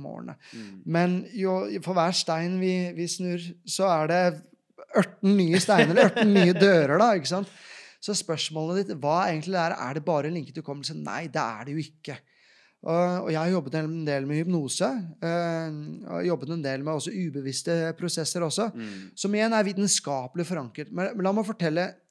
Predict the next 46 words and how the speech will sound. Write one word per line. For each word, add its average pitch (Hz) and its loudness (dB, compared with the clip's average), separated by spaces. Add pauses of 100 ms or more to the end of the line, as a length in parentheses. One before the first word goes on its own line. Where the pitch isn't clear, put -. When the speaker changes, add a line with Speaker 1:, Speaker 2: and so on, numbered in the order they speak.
(460)
Speaker 1:
en, 170 -4
en 190 -4
morsom 160 -2
opplevelse 139 -4
som 160 -6
jeg 143 -4
hadde, 156 -2 (420)
det 165 -8
er 143 -6
vel 160 -8
en 170 -8
fjorten - -6
år 139 -4
tilbake, 143 -4
da 180 -4
jeg 165 -12
først - -6
flyttet 175 -10 (120)
til 143 -8
Portugal. 135 -4 (800)
Eh, 165 2
og 185 2
jeg 175 0
trodde 156 -4
at 147 -4
portugisisk 147 -6
var 147 -8
ganske 135 -10
likt 151 -10
spansk. 247 -4
Nja, 415 -2 (120)
ikke 226 0 (160)
helt, 165 -2
men 185 0
det 226 4
er 247 2
noen 160 2
ord 214 0
som 196 -2
skrives 156 -2
likt, 214 -4
men 170 -2
det 185 0
uttales 143 -6
veldig 127 -4
forskjellig. 151 -8